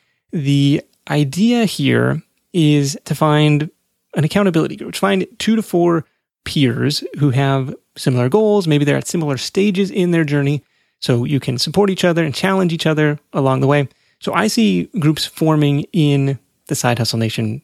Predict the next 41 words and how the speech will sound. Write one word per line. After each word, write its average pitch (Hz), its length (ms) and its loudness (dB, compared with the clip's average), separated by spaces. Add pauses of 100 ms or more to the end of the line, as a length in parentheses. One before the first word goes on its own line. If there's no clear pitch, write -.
(120)
Facebook 185 320 0
group 175 260 0
all 131 140 -2
the 123 80 -2
time. 208 320 0 (320)
Side 123 220 -2
hustle 127 240 0
nation 123 260 0
dot 117 140 -2
com 123 180 -2
slash 117 300 -4
F 139 240 -2
B 185 340 0
will 139 220 -8
get 139 200 -6
you - 60 -10
over 180 240 0
there. 170 240 2 (380)
But 143 240 0 (180)
if - 160 -2
you 147 220 0 (180)
wanna 196 240 2
spearhead 147 640 0
this, 135 400 -2 (280)
you 151 140 2
can 139 120 2
invite 123 220 2
people 127 380 0 (280)
from 131 180 -6
your 127 100 -8
existing 139 420 -2
network, 226 400 0
whoever 269 220 2
you 269 100 2
think 262 360 0
would 196 120 -2
be 196 120 2
a 185 40 2
good 170 180 0
fit. - 280 0 (500)
On 147 320 2